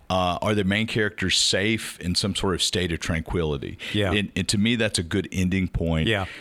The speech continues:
Speaker 1: And a good example of that for me would be, well, I can think of two, the, the series finale for The West Wing,
Speaker 2: Uh-huh.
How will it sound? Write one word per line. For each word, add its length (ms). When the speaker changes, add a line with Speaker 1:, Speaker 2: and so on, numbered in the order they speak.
Speaker 1:
And 180
a 180
good 200
example 560
of 80
that 320
for 160
me 300
would 240
be, 520
well, 260
I 140
can 80
think 220
of 100
two, 440
the, 260
the 160
series 340
finale 460
for 260
The 120
West 260
Wing, 300
Speaker 2:
Uh-huh. 280